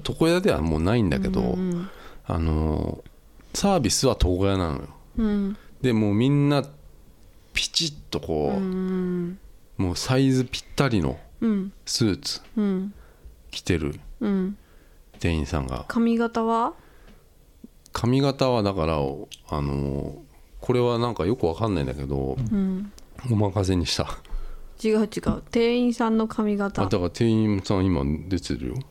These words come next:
Speaker 1: えー、ここに今、メンバーも出てます、店員さんの。
Speaker 2: なんか、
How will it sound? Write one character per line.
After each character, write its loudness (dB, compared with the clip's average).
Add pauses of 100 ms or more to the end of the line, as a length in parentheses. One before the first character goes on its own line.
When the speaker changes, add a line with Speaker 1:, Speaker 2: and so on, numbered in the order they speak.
(760)
Speaker 1:
え -4
ー、 -2
こ -8 (100)
こ 4
に 4
今、 2 (600)
メ 0
ン 0
バ 0
ー -4
も -4
出 -2
て 0
ま -4
す、 -12
店 0
員 -2
さ -2
ん -6
の。 -6 (2750)
Speaker 2:
な -6
ん -6
か、 -12